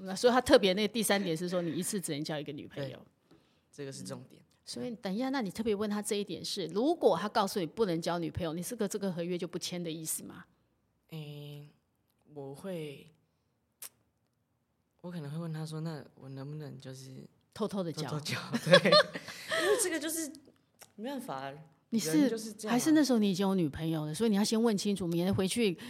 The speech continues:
Speaker 1: 要跟女朋友分手，怎么得了？
Speaker 2: 那时候没有，那时候没有。
Speaker 1: 那时候没有。
Speaker 2: 对，刚签的时候没有。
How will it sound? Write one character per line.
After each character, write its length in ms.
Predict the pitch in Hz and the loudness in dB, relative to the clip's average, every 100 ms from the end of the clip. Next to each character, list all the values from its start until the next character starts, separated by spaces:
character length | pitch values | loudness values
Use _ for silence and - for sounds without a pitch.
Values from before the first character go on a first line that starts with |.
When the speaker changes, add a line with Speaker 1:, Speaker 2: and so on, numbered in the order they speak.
| - | -2
Speaker 1:
要 100 | 247 | 2
跟 100 | 240 | 4
女 40 | |
朋 100 | 170 | 4
友 100 | 196 | 2
分 220 | 175 185 | 2 2
手， 220 | 185 180 147 | 2 0 0
怎 100 | 208 | 0
么 100 | 220 | 2
得 0 | |
了？ 20 | |
Speaker 2:
那 20 | |
时 120 | 175 | 4
候 120 | 170 190 | 4 6
没 100 | 185 | 4
有， 200 | 101 - - | 2 -2 -14
那 120 | 160 | -12
时 100 | 147 | -10
候 60 | 139 | -10
没 160 | - 120 | -14 -18
有。 80 | 170 - | -20 -14
Speaker 1:
那 100 | 190 | -10
时 120 | 180 | -10
候 60 | |
没 120 | 147 120 | -10 -12
有。 80 | - | -14
Speaker 2:
对， 220 | 107 - _ _ _ - | -16 -18 _ _ _ -6
刚 180 | 170 190 | -4 -2
签 220 | 185 175 | -2 -2
的 80 | 151 | -2
时 80 | |
候 60 | 139 | -6
没 240 | 135 - | -12 -16
有。 60 | - | -20